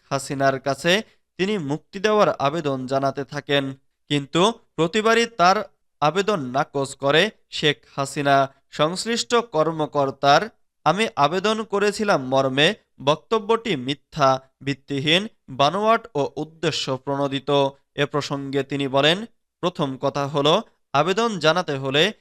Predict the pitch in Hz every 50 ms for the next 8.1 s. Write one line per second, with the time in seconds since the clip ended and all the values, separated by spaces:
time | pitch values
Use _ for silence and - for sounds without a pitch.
0 | _ _ - - - 160 170 196 190 - - 143 139 139 135 135 135 131 - 139
1 | 131 127 - 135 135 - 143 139 139 139 139 131 135 - _ _ _ - 127 117
2 | 135 165 180 180 226 226 240 226 170 185 190 - _ _ - 208 208 202 - 214
3 | 190 - - 127 139 147 165 139 139 135 131 127 135 139 139 139 127 143 139 131
4 | - 143 139 143 143 139 135 135 - _ _ _ _ - 135 139 139 147 143 139
5 | 135 131 131 135 139 139 139 139 135 135 131 135 123 135 135 135 131 131 147 170
6 | 220 - _ _ _ - - - 160 165 202 220 220 - 165 165 175 185 196 202
7 | 196 - 214 196 196 - 165 147 139 143 139 131 - 139 135 135 131 127 127 156
8 | 175 220